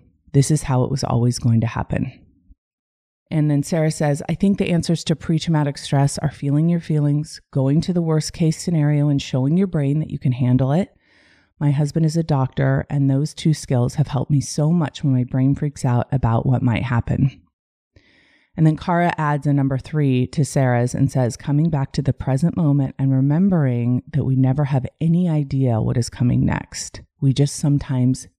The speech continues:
think we do." Another Cara <laughs> says, "This is a great point and reminds me of the exact opposite of anticipation is the best part of the vacation,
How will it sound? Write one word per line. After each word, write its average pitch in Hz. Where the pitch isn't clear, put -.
think 139
we 113
do." -
Another 165
Cara 135
<laughs> -
says, 156
"This 202
is 220
a 185
great 156
point 151
and 143
reminds 139
me 175
of 151
the 135
exact 135
opposite 151
of 147
anticipation 156
is 135
the 135
best 127
part 131
of 123
the 120
vacation, 135